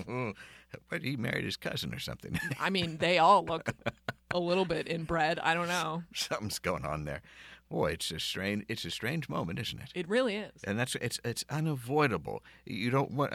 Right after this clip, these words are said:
Speaker 1: I always, you start out at a family gathering or something, and over the holidays, we may have some coming up. And, and it just, that's the thing that ends up happening at the end of the meal after one glass of wine, a sip of cider.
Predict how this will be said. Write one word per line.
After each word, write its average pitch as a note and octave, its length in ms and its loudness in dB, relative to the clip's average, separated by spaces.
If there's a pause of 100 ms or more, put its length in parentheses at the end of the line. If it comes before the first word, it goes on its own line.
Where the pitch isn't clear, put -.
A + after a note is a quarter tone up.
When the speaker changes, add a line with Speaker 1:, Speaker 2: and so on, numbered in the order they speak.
(120)
Speaker 1:
I C#3 120 2
always, D#3+ 640 0
you B2 100 -2
start C#3+ 300 0
out D#3 160 6
at A2+ 80 -2
a F#2+ 40 -2
family G#2+ 380 2
gathering F#2+ 480 0
or B1+ 80 -4
something, C#3+ 400 -4
and F#2+ 80 0
over E2 180 -2
the D2 100 -4
holidays, E2+ 440 -4
we F2+ 140 -4
may F#2 120 -2
have G2 200 -2
some G#2+ 180 -4
coming A#2+ 320 -4
up. - 160 -4 (260)
And, A2+ 300 0
and A2 140 -2
it A2 100 -2
just, - 300 -4 (500)
that's C#3+ 220 0
the B2+ 80 0
thing D3+ 220 0
that A#2+ 120 0
ends C3 240 2
up B2 120 -2 (120)
happening A2 400 -2
at G2+ 80 -4
the G#2 120 -2
end B2 120 0
of G#2 60 -4
the G2+ 80 2
meal B2+ 280 0
after G#2+ 300 0
one A2 320 0
glass G#2+ 320 0
of G2 100 2
wine, C3 300 0
a F2+ 60 0
sip - 260 -2
of F#2+ 80 -2
cider. F2 440 2